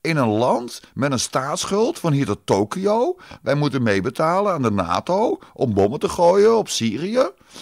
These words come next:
Wij moeten ook nog meebetalen aan de Europese Unie, zodat ze daar hun cocaïne snuivende minnaressen kunnen wipperen.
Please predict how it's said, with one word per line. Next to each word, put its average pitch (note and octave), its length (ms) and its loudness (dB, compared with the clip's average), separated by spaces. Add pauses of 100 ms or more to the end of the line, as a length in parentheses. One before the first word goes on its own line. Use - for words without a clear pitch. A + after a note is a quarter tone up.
Wij F#3 120 -2
moeten F3+ 240 4
ook E3+ 180 4
nog D3 100 -2
meebetalen C3 640 2
aan A2+ 80 0
de A2+ 80 0
Europese G#2+ 600 -2
Unie, F#3+ 420 -2 (140)
zodat C#3 300 -6
ze C3+ 100 -4
daar B2 300 -2
hun A2 180 -2
cocaïne C3 540 -2
snuivende A2+ 580 -2
minnaressen D#3+ 1120 -2
kunnen G3+ 520 -2
wipperen. A#3 580 2